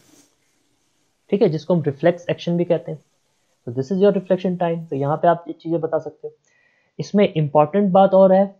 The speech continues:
देखो अब मैं एक एक करके फिर से समझा देता हूँ। perception मतलब होता है feel करना with the help of your sense, senses, जो body में सेंसेस है उनसे situation को फील करना।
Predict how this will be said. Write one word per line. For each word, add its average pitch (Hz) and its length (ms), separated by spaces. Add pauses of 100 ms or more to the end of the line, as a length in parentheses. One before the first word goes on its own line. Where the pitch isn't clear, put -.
(200)
देखो 151 200 (140)
अब 139 180
मैं 160 160
एक 143 200
एक 165 100
करके 170 200
फिर 151 160
से 170 120
समझा 175 260
देता 180 120
हूँ। 185 100
perception 175 440
मतलब 196 280
होता 185 220
है 220 120 (1160)
feel 214 260
करना 117 380 (760)
with 147 180
the 165 100
help 165 280
of 180 160
your 190 140 (200)
sense, 147 420 (320)
senses, 131 380 (160)
जो 139 80
body 135 280
में 165 100
सेंसेस 160 360
है 190 60
उनसे 160 400 (380)
situation 165 380
को 214 100
फील 123 280
करना। 117 340